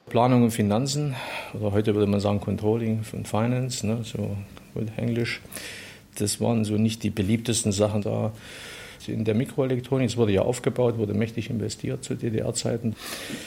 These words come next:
Da musste ich auch sehr, sehr schnell in Verantwortung und ich bin dann ziemlich schnell in die, äh, Fragestellung gekommen, diese zentrale Planung, äh, des Kombinats Mikroelektronik, äh, zu übernehmen. Das war in Wiener Holding organisiert mit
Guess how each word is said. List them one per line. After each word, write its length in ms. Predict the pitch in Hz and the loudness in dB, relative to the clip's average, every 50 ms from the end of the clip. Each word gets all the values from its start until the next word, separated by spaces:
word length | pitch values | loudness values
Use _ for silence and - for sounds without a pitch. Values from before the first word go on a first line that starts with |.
| - - - - - - | -14 -16 -18 -18 -8 0
Da 360 | - 110 110 113 113 113 117 110 - - | 2 4 6 6 6 4 2 0 -4 0
musste 240 | 123 113 110 - - | 0 0 2 2 0
ich 60 | 101 | 2
auch 80 | 104 107 | 2 2
sehr, 180 | 101 110 127 120 | 6 4 6 6
sehr 140 | 120 113 | 6 4
schnell 300 | 101 - 113 110 113 110 | 2 4 2 2 2 2
in 120 | 107 104 101 | 2 0 -2
Verantwortung 680 | - - - 117 120 117 123 117 104 120 113 120 113 | -4 -4 -2 0 0 0 0 -2 0 0 0 2 2
und 180 | 104 101 98 101 | 2 2 2 0
ich 260 | 95 - - - - - - - - | -2 -6 -6 -8 -10 -12 -14 -12 -4
bin 180 | - 110 113 107 | 0 2 2 4
dann 340 | 110 107 104 107 104 104 101 - - - - - - - - - - - - | 4 4 2 2 0 0 -2 -6 -10 -20 -20 -20 -20 -20 -20 -20 -20 -20 -10
ziemlich 500 | - - 120 110 110 107 104 101 - - | -6 0 2 4 4 4 4 2 0 -2
schnell 360 | - - 113 117 117 113 110 117 | 0 2 2 4 6 4 4 4
in 300 | - 117 113 110 107 - | 2 2 0 0 0 0
die, 340 | 107 101 104 104 101 98 92 - - - - - - - | 0 2 4 4 2 2 0 -4 -8 -8 -8 -10 -8 -4
äh, 300 | 110 107 101 101 98 98 | -2 0 0 2 0 0
Fragestellung 680 | 98 - - 98 104 110 110 110 - - 113 113 110 107 | -4 -4 0 2 2 2 2 0 0 2 2 4 4 4
gekommen, 460 | 98 101 98 - 113 107 110 104 95 | 2 0 2 2 2 4 4 2 2
diese 460 | 104 104 98 95 101 101 104 104 101 90 - - - - - - - - - - | 2 0 0 0 0 0 0 -2 -4 -8 -10 -16 -20 -20 -20 -20 -20 -20 -16 -10
zentrale 520 | - 110 110 110 107 107 107 110 110 101 | -4 -2 -2 -2 -2 -2 0 0 0 0
Planung, 600 | - - 113 110 110 110 110 110 101 98 95 95 - - - | 0 0 0 2 4 4 4 4 4 2 0 -2 -6 -10 -12
äh, 160 | - - 110 95 | -8 -6 -6 -4
des 480 | - 107 98 - - - - - - - - - - - - | -2 -2 -2 0 -2 -4 -6 -6 -10 -12 -20 -20 -20 -16 -10
Kombinats 640 | - - 113 113 107 107 101 104 101 104 - - 113 | -2 0 0 2 4 2 2 2 2 0 -2 -2 -2
Mikroelektronik, 1040 | 120 120 120 - 120 117 113 113 110 113 - 117 113 117 117 113 113 113 - - - | -2 -2 -2 -2 -2 0 0 -2 -4 -4 -2 -2 0 2 2 0 0 -2 -6 -10 -6
äh, 160 | 131 113 107 | -4 -4 -4
zu 160 | - - 117 | -4 -4 -2
übernehmen. 340 | 110 107 104 101 101 104 98 | 0 2 4 6 6 6 4
Das 160 | 95 98 - | 4 0 2
war 80 | 107 107 | 4 4
in 140 | 104 104 104 | 4 6 4
Wiener 200 | 110 107 104 104 | 4 4 4 4
Holding 340 | 113 127 127 117 107 110 | 6 6 6 6 6 6
organisiert 600 | 98 98 92 107 107 104 101 104 110 110 113 113 | 4 6 4 6 4 6 4 4 4 2 2 4
mit 280 | 110 107 101 - - | 2 2 2 0 -4